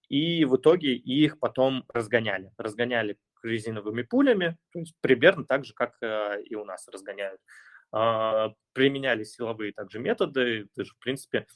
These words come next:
наверно, не сильно отличается от того, что вот происходило в Минске и в России, в Питере, в Москве. А, единственное, что здесь, э, в отличие от Минска, людей не пытают.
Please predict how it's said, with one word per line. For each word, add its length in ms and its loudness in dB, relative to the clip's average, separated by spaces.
наверно, 540 0
не 320 -6
сильно 400 0
отличается 580 -2
от 80 -12
того, 260 -2
что 300 -2
вот 200 -12
происходило 760 0
в 400 2
Минске 600 -2
и 440 -4
в 840 4
России, 540 -2
в 340 2
Питере, 380 -6
в 20 -6
Москве. 480 -2
А, 240 6
единственное, 560 -2
что 480 -4
здесь, 600 -6
э, 40 -6
в 120 -8
отличие 360 -6
от 100 -10
Минска, 320 -6
людей 360 0
не 240 0
пытают. 520 0